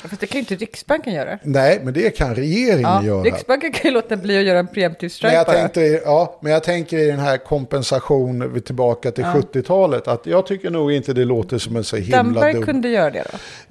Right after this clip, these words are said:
Speaker 2: Försök att hålla hushållen så lite förbannade som möjligt
Speaker 1: Men
Speaker 2: nu.
Speaker 1: är det inte lite det han tänker, tror du? Alltså, jag menar, det är ändå så här, det är ju en lite priskompensationer och så.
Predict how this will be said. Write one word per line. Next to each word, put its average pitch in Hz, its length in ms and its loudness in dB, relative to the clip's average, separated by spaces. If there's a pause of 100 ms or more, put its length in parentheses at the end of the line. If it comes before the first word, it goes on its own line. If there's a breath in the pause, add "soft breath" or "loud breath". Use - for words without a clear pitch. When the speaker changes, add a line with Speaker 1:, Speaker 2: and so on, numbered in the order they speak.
(160)
Speaker 2:
Försök 202 580 2
att 190 140 2
hålla 156 420 2
hushållen 120 560 2
så 123 140 -2
lite 135 440 -2
förbannade 107 720 -2
som 107 180 -6
möjligt 113 400 0
Speaker 1:
Men 220 120 2
Speaker 2:
nu. - 60 -2
Speaker 1:
är 226 100 4
det 247 60 4
inte 254 200 -2
lite 233 340 -2
det 185 140 0
han 156 240 -2 (280)
tänker, 240 260 -2
tror 123 140 -12
du? - 160 -12
Alltså, - 220 -4
jag 214 100 0
menar, 202 160 2
det 196 200 2
är 240 60 4
ändå 180 200 0
så 175 120 -2
här, 147 160 0 (400 soft breath)
det 151 80 -6
är 165 160 0
ju 233 80 2
en 147 300 -2
lite 165 280 -4
priskompensationer 139 880 -10
och 131 80 -12
så. 131 220 -10